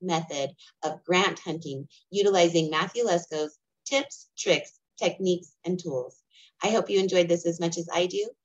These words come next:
and I hope that you enjoy your time in Let's Go Help Two. I enjoy getting up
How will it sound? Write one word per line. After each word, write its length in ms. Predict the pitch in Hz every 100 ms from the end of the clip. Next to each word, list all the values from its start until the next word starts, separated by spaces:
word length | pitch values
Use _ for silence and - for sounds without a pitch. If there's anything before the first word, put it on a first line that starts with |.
| _ _ -
and 340 | 175 165 165 160 _ 180
I 100 | 185
hope 220 | 170 -
that 140 | 170
you 180 | 196 196
enjoy 520 | 185 190 180 180 202 - _ -
your 140 | 180
time 340 | 180 185 190 208
in 100 | 190
Let's 160 | 190 196
Go 160 | 202 208
Help 240 | 190 -
Two. 320 | - 214 247 - - _ -
I 220 | 180 175 180
enjoy 380 | 196 190 196
getting 260 | 196 190
up 80 | 190